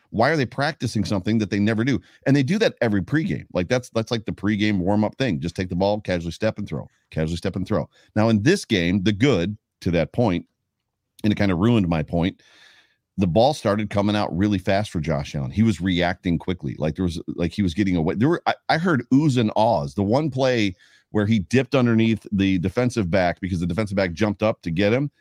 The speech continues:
and he dipped under him and went, like, I heard oohs from the Buccaneers fans, like, they're impressed by what he had just done. The ball was coming up real-, coming out really quick, which I think has been missing from this. Like, we've, you've talked about, you know, Josh Allen dropping too deep, like, and, and just holding the ball.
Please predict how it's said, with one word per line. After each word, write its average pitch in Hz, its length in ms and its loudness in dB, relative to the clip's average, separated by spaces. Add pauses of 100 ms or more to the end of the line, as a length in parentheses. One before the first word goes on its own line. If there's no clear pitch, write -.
(120)
and 90 80 0
he 95 60 4
dipped 117 240 0
under 120 240 2
him 113 100 4
and 92 120 2
went, 107 180 0
like, 98 160 0
I 107 60 2
heard 113 200 0 (120)
oohs 131 300 6
from 113 140 0
the 92 80 2
Buccaneers 104 480 0
fans, 80 400 -2 (200)
like, 90 180 -2 (220)
they're 95 160 0
impressed 98 480 -2
by 87 100 0
what 85 160 0
he 92 80 -2
had 82 100 0
just 76 260 -4
done. 87 260 0 (840)
The 101 80 2
ball 135 200 6
was 127 120 -2
coming 131 200 2
up 92 80 -2
real-, 110 160 0 (140)
coming 120 200 2
out 85 80 0
really 98 180 2
quick, 95 220 -4
which 104 240 0
I 123 120 2
think 143 180 -4
has 113 60 0
been 104 180 2
missing 123 260 0
from 90 160 -2
this. 80 100 -2 (100)
Like, 95 200 0
we've, 113 220 0 (260)
you've 156 300 2
talked - 300 0
about, 65 280 -6 (240)
you 80 100 0
know, 76 100 0
Josh 87 300 -2
Allen 90 160 0
dropping 69 400 -4
too 85 160 -2
deep, 80 240 -2 (300)
like, 78 240 -4
and, 92 200 2
and 87 240 0
just 87 180 -4
holding 90 380 0
the 95 80 2
ball. 95 320 2